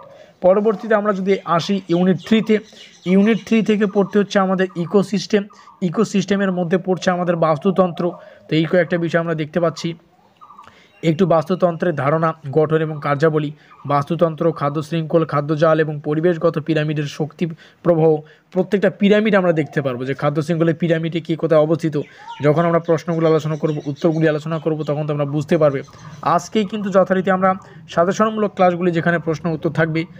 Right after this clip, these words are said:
সেই বিষয়ে বিস্তারিত কিন্তু শেষে আলোচনা করবো, ভিডিওটির শেষে, কবে থেকে ক্লাসগুলি শুরু হবে, কতগুলি ক্লাস সর্বমোট আসতে পারে।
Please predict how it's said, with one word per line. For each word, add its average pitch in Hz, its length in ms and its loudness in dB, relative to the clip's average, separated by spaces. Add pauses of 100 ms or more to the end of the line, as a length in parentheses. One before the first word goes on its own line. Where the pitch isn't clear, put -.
(120)
সেই 185 220 2
বিষয়ে 180 300 0
বিস্তারিত 160 460 -2
কিন্তু 160 260 -4
শেষে 151 320 -2
আলোচনা 156 320 -2
করবো, 156 260 -2
ভিডিওটির 143 300 -2
শেষে, 147 300 -4 (320)
কবে 151 200 0
থেকে 156 300 -2 (220)
ক্লাসগুলি 160 420 2
শুরু 170 300 -2
হবে, 151 200 0
কতগুলি 156 380 -2
ক্লাস 156 460 0
সর্বমোট 156 480 0
আসতে 147 300 -2
পারে। 143 200 -2